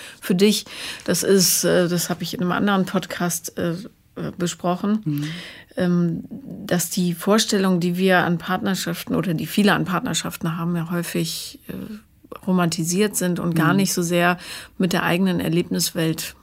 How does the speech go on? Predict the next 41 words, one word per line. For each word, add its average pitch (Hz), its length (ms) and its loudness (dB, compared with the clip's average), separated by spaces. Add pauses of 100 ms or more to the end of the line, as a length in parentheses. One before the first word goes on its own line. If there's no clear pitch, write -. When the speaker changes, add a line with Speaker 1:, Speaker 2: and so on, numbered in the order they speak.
(140)
Speaker 2:
Mhm. 160 340 0 (280)
Speaker 1:
Hand 170 220 0
in 160 160 -2
Hand 165 180 -6
gehen. - 240 -6 (160)
Speaker 2:
Ja. 170 200 -2 (420)
Ja, 180 240 4
oder 156 180 2
auch, 156 120 -2
dass, - 300 -4
dass 151 220 -4
man 151 200 2
glaubt, 147 500 -2
dass - 400 -4
eine 156 220 2
Beziehung 170 680 2
so 156 200 -2
und 160 200 2
so 156 160 0
zu 165 200 -4
sein 147 480 0
hat, - 360 0 (720)
basierend 196 880 6
auf 156 540 -2 (120)
Serien, 151 680 0
Film, 160 540 0 (160)
gar 180 160 8
nicht 220 220 8
auf 175 100 0
dem 165 160 0
eigenen 170 440 4
Empfinden. 160 600 2
Und 160 140 -2
für 196 60 0
Speaker 1:
Mhm. 190 80 12
Speaker 2:
mich 240 200 8
war 175 100 6
es 175 120 0
wichtig, 185 360 0
erstmal 160 280 0
herauszufinden, 160 840 0